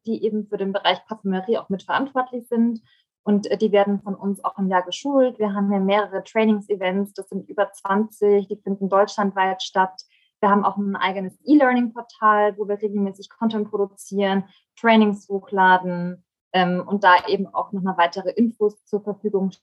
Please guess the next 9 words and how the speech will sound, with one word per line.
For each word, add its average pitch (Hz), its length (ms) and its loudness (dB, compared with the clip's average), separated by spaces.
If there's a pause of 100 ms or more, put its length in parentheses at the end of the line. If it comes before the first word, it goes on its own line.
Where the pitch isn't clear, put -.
stellen 180 420 -2
zu 202 100 -6
Make-up-Trends, 190 920 -4
Techniken 180 880 -6 (600)
und 240 180 2
da 214 180 6
auch 196 280 6
nochmal 202 600 0
zusätzlich 226 640 -2